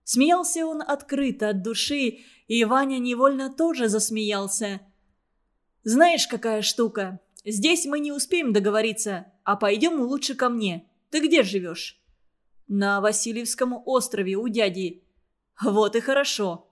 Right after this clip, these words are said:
А я на Петроградской, около стадиона имени Ленина. Знаешь, только через мост перейти. Решили? Через час беседа кончится, и двинемся ко мне. Я и Светлану позову», — сказал он и громко крикнул:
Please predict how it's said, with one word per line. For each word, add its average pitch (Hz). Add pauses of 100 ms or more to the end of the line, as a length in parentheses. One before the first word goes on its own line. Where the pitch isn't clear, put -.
А 208
я 214
на 262
Петроградской, 202 (160)
около 240
стадиона 233
имени 247
Ленина. 190 (280)
Знаешь, 240
только 226
через 285
мост 302
перейти. 208 (200)
Решили? 214 (320)
Через 254
час 247
беседа 220
кончится, 214
и 208
двинемся 254
ко 202
мне. 202 (340)
Я 202
и 208
Светлану 247
позову», — 233 (320)
сказал 202
он 302
и 254
громко 262
крикнул: 202